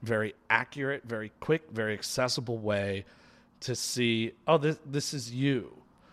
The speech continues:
And then it, it, you know, it becomes a meditation to,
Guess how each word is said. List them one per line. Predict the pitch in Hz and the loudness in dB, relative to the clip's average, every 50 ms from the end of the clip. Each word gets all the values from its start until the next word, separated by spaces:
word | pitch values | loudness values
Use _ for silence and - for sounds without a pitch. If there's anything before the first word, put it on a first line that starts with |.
| - _ _ _ _ - | -20 _ _ _ _ 0
And | 135 131 131 131 131 | 2 4 6 6 8
then | 131 135 131 | 8 8 6
it, | 135 131 - - | 4 2 0 -6
it, | - - - - - - _ - | -14 -14 -14 -14 -14 -16 _ -2
you | 170 175 | 0 2
know, | 165 143 131 | 4 4 4
it | 120 | 2
becomes | 127 135 - - 160 170 165 139 | 2 0 0 4 4 4 4 4
a | 139 | 4
meditation | 131 127 120 113 107 101 - - - 143 147 147 143 - - 120 110 104 101 101 | 4 6 6 4 4 2 -2 -2 0 0 2 2 0 -2 -4 -4 -4 -4 -4 -6
to, | - - 110 104 98 98 95 90 - | -6 -6 -4 -4 -4 -4 -6 -8 -10